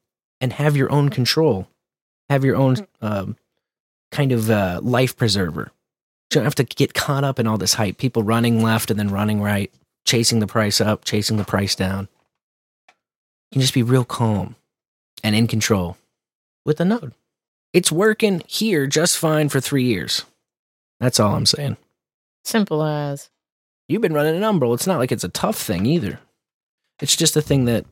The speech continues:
Speaker 1: you gotta decide you're gonna do.
Speaker 2: You just have to do it.
Speaker 1: And then once you've done it,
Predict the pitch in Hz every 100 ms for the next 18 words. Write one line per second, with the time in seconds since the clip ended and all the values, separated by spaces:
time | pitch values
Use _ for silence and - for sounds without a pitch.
0 | - 120 127 117 113 113 - 110 101 95
1 | 87 82 64 226 226 226 202 160 180 233
2 | 120 - _ _ _ _ _ _ 117 131
3 | 131 127 127 110 110 101 180 202 131